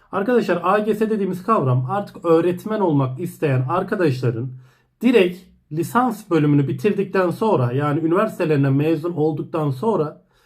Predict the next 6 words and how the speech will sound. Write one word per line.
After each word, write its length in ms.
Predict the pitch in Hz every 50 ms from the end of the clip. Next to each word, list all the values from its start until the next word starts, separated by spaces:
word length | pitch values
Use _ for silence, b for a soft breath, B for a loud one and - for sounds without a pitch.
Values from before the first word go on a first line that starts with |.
| _ _ _ _ _
hemen 440 | _ 247 277 254 226 220 220 220 - 202
öğretmen 580 | 202 202 208 202 196 196 - 226 220 220 220 -
olamayacakları, 1040 | 160 160 185 220 233 214 170 143 127 123 127 127 113 - - 117 107 113 123 131 b b b b b b b b -
öğretmen 680 | 156 156 165 180 185 196 190 196 - 233 247 240 233 -
olmak 520 | 185 180 180 175 180 220 247 247 - -
için 460 | 233 214 - - 185 160 165 - b